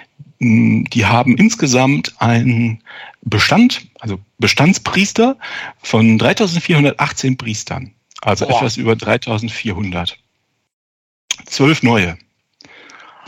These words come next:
Speaker 1: Ähm, was weiß ich, Bistum Aachen hat zwei neue Priester, letztes Jahr gab's einen neuen Priester und haben Bestand von dreihundertsechzig Priestern. Äh, und das größte ist das Bistum Münster. Das hat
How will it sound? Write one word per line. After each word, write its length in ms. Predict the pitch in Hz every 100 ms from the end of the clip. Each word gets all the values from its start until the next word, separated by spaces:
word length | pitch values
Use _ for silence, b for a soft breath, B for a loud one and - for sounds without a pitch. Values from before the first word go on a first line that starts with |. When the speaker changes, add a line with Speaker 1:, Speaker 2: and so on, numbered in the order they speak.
| - -
Speaker 1:
Ähm, 420 | 98 98 98 95 -
was 180 | -
weiß 140 | 98 120
ich, 120 | 113
Bistum 300 | 151 - 139
Aachen 460 | 117 160 180 180 143
hat 120 | -
zwei 220 | - 156
neue 300 | 165 156 151
Priester, 520 | - 156 156 - 185
letztes 380 | 123 117 - -
Jahr 160 | 104 107
gab's 240 | 107 -
einen 240 | - 185
neuen 280 | 175 165 151
Priester 500 | - 151 147 - 135
und 140 | 117 107
haben 200 | 131 123
Bestand 380 | 110 120 127
von 120 | 131 113
dreihundertsechzig 880 | 104 104 101 101 151 - - -
Priestern. 600 | - 120 117 - 113 110 B B B B B B -
Äh, 100 | 117
und 960 | 107 107 107 107 107 110 113 117 151 170
das 140 | 139
größte 400 | 117 143 160 -
ist 140 | -
das 80 | 139
Bistum 560 | - 131 - - 113 110
Münster. 560 | 151 220 - 156 151 - B B B -
Das 320 | 117 117 -
hat 180 | 98